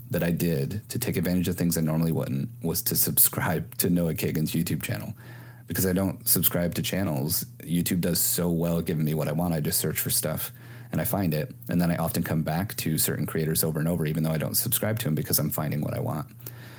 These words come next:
So I subscribed. And for me, that was kind of a big deal. And then a couple days later, he sent out that he's having an open office hours on YouTube Live on the following Friday.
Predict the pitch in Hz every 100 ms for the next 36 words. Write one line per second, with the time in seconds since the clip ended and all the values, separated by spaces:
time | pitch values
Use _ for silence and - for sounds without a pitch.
0 | - - - - - 90 87 85 - 80
1 | - 80 57 67 - - 87 85 85 80
2 | - - 80 78 76 76 69 73 - -
3 | - - - _ _ _ - 85 87 87
4 | 85 82 73 - 90 82 82 117 117 95
5 | 85 - - - - - - - 95 -
6 | 87 85 76 82 82 - 80 73 82 78
7 | 82 80 87 90 - 85 85 85 85 80
8 | - 80 80 80 80 78 92 101 98 92
9 | 90 - - 80 80 78 69 - - 85
10 | 78 82 80 78 76 - 90 87 87